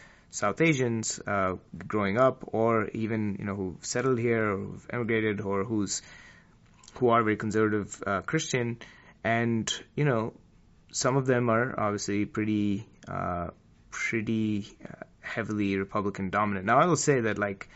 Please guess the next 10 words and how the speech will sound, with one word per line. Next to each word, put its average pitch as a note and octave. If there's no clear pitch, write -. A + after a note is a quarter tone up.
I've A#2+
noticed C#3+
also A#2+
that G#2
there G#2+
are G2+
South B2+
Asians A#2+
who G#2+
are G2